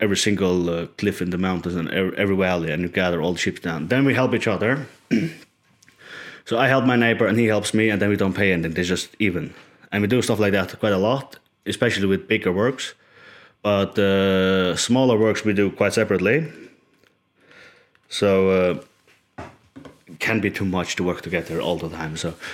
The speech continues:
so we give out to sh-, uh, each other private space if we need to, and we still talk to, to each other almost every day anyway. So it's like people live here in a small area like this for peace mostly, 'cause it's quite quiet. So, so we, uh,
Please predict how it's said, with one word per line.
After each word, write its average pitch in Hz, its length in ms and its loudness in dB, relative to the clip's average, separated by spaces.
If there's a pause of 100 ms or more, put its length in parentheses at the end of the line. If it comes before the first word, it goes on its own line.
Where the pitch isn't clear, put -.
(220)
so 107 120 2
we 107 180 2 (300)
give 143 140 4
out 131 180 4
to 107 100 0
sh-, - 200 -2
uh, 113 40 2
each 107 400 2
other 107 220 2
private 110 280 0
space 101 280 0
if 98 100 -6
we 104 60 2
need 107 200 2
to, 123 300 0
and 98 200 2
we 98 80 2
still 104 340 0 (240)
talk 104 300 0
to, 101 160 0
to 98 160 0
each 92 100 0
other 92 160 0
almost 92 260 -2
every 95 200 0
day 90 160 0
anyway. 85 380 -2
So 82 280 -6 (760)
it's - 80 -4
like 104 300 0 (360)
people 127 180 4
live 131 240 4
here 110 180 0
in 117 200 0
a 104 80 0
small 110 240 0
area 104 160 2
like 98 180 0
this 95 160 -2
for 92 400 -2
peace 80 380 -6
mostly, 80 380 -12 (220)
'cause 85 120 -12
it's 85 100 -10
quite - 420 -8
quiet. 82 360 -6
So, 80 160 -14 (400)
so 104 100 -4
we, 107 260 6
uh, 98 280 4